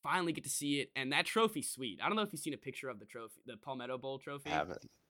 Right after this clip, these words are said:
Speaker 1: But it's just, you know, it's a big palmetto tree in the middle. It's awesome. And that's just, like, the easiest way to describe it. It's
Speaker 2: Uh,
Speaker 1: just,
Speaker 2: that's cool.
Speaker 1: just awesome. And I think I said the same thing last week.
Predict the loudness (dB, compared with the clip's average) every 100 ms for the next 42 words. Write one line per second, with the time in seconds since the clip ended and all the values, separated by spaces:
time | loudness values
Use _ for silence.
0 | _ _ -2 2 2 0 -2 0 2 0
1 | -2 -4 -2 -4 -2 -2 -4 -8 -10 -12
2 | -14 -14 -16 -20 -16 -6 -6 -6 -12 _
3 | _ _ _ _ _ _ _ _ 4 6
4 | 6 2 -4 _ _ _ _ _ _ _
5 | _ _ _ _ _ _ _ 4 8 8
6 | 4 -2 0 0 0 0 0 0 -2 -2
7 | -6 -12 -2 2 2 2 -4 -10 -16 -16
8 | _ _ _ -16 -6 -4 -2 -2 -2 -8
9 | _ _ _ -4 0 2 2 2 0 0
10 | 0 0 2 0 -2 -14